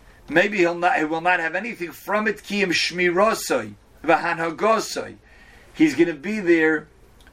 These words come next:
to guard it, and v'hatzna'osim and hapagon, to protect it from any mishaps, protect it from getting lost, from,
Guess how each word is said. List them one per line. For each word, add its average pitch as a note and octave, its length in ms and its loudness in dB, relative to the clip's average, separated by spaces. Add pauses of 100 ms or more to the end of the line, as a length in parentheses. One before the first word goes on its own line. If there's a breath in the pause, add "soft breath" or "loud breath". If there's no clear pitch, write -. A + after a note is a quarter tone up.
(100)
to D3+ 240 4 (120)
guard F#3+ 380 4
it, F#3+ 300 -8 (1080)
and D3 280 2
v'hatzna'osim D#3 1000 -2
and D#3 240 2
hapagon, B2+ 400 -6
to F3 120 0
protect G3+ 580 -2
it F#3+ 260 -6
from D#3+ 180 -8
any F#3 280 -2
mishaps, E3+ 600 -2
protect F#3 520 -2
it F3 140 -2
from D#3+ 180 -6
getting D#3 400 -2
lost, G3+ 460 0 (1200)
from, D#3 380 0